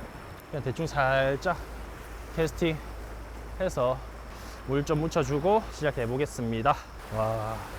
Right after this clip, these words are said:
제가요, 간포권에 오면은 항상 너울이 되게 심한 것 같아요. 우와. 이제 아까 있던 성백이 형은 자리 양보해 주시고 왼쪽 자리 가셨다가 옷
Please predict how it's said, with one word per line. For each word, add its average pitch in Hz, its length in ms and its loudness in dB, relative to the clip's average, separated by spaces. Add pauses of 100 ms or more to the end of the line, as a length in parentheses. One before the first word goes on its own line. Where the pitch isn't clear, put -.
(560)
제가요, 160 340 6
간포권에 247 500 4
오면은 233 380 4
항상 147 640 2
너울이 151 480 4 (640)
되게 165 180 6
심한 247 340 2
것 240 80 6
같아요. 127 280 6 (440)
우와. 180 440 10 (880)
이제 139 180 4
아까 208 220 4
있던 214 400 4
성백이 233 320 2
형은 123 520 2
자리 208 200 8
양보해 165 280 6
주시고 185 260 0
왼쪽 135 220 0
자리 220 140 4
가셨다가 143 380 2
옷 190 160 2